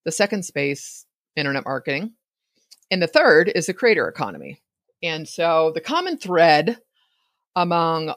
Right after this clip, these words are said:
all three of these is that they're all dominated by men. So we're gonna go ahead and start with WordPress, okay? And WordPress has gotten better about highlighting women and featuring women. Uh, but some of you may not know this. A lot of you already know this, but for the first ten years online,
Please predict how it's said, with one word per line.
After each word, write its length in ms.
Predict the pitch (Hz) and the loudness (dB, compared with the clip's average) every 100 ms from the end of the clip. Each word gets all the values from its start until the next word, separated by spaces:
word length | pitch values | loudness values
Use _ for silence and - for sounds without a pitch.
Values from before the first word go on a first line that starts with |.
| - | 4
all 200 | 190 214 | 4 4
three 340 | - 190 196 | -2 0 0
of 120 | 156 | 0
these 540 | 120 107 131 165 - - _ _ - | -2 -6 -6 -8 -12 -16 _ _ -10
is 120 | 170 | -4
that 120 | 175 | -2
they're 200 | 180 - | -2 2
all 200 | 180 190 | 6 6
dominated 580 | 180 151 143 139 135 135 | 4 0 0 -2 -2 -4
by 180 | 139 110 | -6 -6
men. 180 | 92 - _ _ _ _ _ | -10 -18 _ _ _ _ _
So 200 | - 156 | -6 -2
we're 100 | 190 | 0
gonna 140 | 240 | 0
go 80 | 208 | 2
ahead 100 | 175 | 0
and 100 | 147 | -2
start 260 | - 151 135 | -4 -4 -2
with 180 | 135 | -6
WordPress, 480 | 135 113 - - - | -8 -10 -10 -14 -8
okay? 320 | 127 131 127 - _ - - - - _ - | -6 -2 -2 -4 _ -20 -20 -20 -20 _ 0
And 360 | 160 156 156 | 2 4 2
WordPress 540 | 156 170 196 233 240 208 | 0 2 2 4 2 0
has 120 | 170 | 0
gotten 240 | 165 151 | 2 2
better 420 | 147 139 139 226 - - | -2 -2 -2 -4 -8 -6
about 400 | 156 147 139 131 | -2 2 4 2
highlighting 420 | 151 143 139 127 | 2 2 2 -2
women 300 | 127 117 123 | -6 -10 -8
and 120 | 123 | -10
featuring 320 | 135 131 127 127 | -8 -6 -6 -8
women. 400 | 127 120 120 160 _ - - - | -10 -10 -12 -12 _ -20 -20 -6
Uh, 180 | - 147 | 2 4
but 260 | 143 143 - _ _ _ _ | 6 2 0 _ _ _ _
some 280 | - 147 147 | -6 -6 -4
of 100 | 139 | -4
you 80 | 139 | -2
may 140 | 135 | 0
not 200 | 131 131 | 0 0
know 140 | 127 123 | -2 0
this. 340 | 190 - - _ _ | 0 -2 -10 _ _
A 80 | 294 | -2
lot 240 | 320 339 | 4 6
of 100 | 349 | 6
you 160 | 311 320 | 4 6
already 280 | 302 294 285 | 6 4 4
know 180 | 277 226 | 4 4
this, 160 | 139 | 2
but 160 | - 160 | 0 -2
for 160 | - | -4
the 80 | 180 | -6
first 260 | 175 226 - | -2 -2 0
ten 160 | 214 | -2
years 220 | 185 180 165 | 0 0 0
online, 500 | 165 196 285 196 | 0 2 4 2